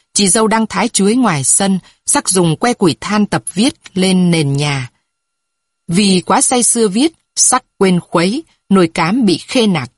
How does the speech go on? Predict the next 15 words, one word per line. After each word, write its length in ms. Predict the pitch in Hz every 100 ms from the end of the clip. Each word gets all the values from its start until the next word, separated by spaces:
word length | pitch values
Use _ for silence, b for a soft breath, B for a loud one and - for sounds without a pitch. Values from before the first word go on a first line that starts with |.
| _ _ _ -
Chị 160 | 202
Thuyết 300 | - 262 330
từ 100 | -
ngoài 220 | 185 180 160
sân 300 | - 233 220
chạy 260 | 208 120
vào 280 | 135 165 143
hắt 400 | 127 - 320 -
cả 280 | 185 135 131
rổ 300 | - 156 123
rau 220 | 170 208
chuối 300 | - 170 220
vào 100 | -
người 200 | 156 156
Sắc, 260 | 123 - 262